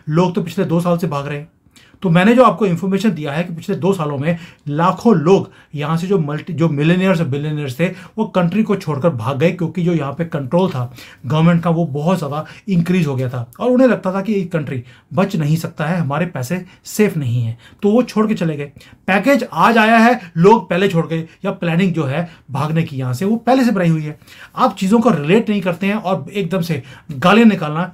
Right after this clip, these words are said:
शुरू कर देते हैं, तो प्लीज थोड़ा सा डीपली समझा कीजिए, पहली बात तो ये। दूसरा, जो ये स्टॉक मार्केट राइज किया है उसका रीज़न क्या था, इसके लिए मैं आपको लेके चलूँगा।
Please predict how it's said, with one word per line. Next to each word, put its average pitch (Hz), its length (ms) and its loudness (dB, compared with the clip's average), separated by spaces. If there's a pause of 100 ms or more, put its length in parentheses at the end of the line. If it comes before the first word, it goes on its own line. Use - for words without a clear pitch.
(100)
शुरू 202 260 -2
कर 151 140 -6
देते 131 180 -8
हैं, 117 160 -8
तो 170 80 -8
प्लीज 220 360 2 (240)
थोड़ा 285 200 -2
सा 240 120 0
डीपली 151 460 -2 (180)
समझा 175 260 2
कीजिए, 123 280 -6
पहली 214 260 2
बात 165 180 -2
तो 127 60 -8
ये। 113 140 -8 (560)
दूसरा, 226 300 4
जो 302 120 0
ये 302 140 2
स्टॉक 214 320 0
मार्केट 202 340 0
राइज 131 340 -4
किया 151 260 -6
है 139 200 -4
उसका 226 300 -8
रीज़न 131 380 -2
क्या 123 160 -8
था, 113 200 -12 (640)
इसके 240 260 0
लिए 240 260 4
मैं 156 120 -2
आपको 156 200 -2
लेके 156 180 -6
चलूँगा। 131 400 -8